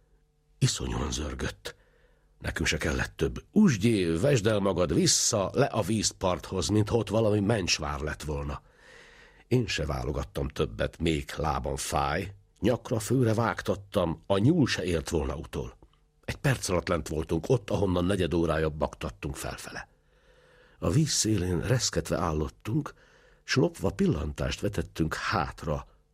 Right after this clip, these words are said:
ott van-e a fenevad, ami elől muszáj vízbe ugrani. Ott is állott, csak ugyan. Még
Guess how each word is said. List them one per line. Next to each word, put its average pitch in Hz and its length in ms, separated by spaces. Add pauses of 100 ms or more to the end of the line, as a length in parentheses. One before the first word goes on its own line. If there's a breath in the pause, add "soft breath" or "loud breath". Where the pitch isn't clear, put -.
(140)
ott 160 240
van-e 87 360
a 82 60
fenevad, 76 760 (240)
ami 92 260
elől 87 240
muszáj 73 440
vízbe 73 360
ugrani. 71 440 (1040 soft breath)
Ott - 360
is - 160
állott, 101 560
csak - 240
ugyan. 69 380 (760 soft breath)
Még 107 480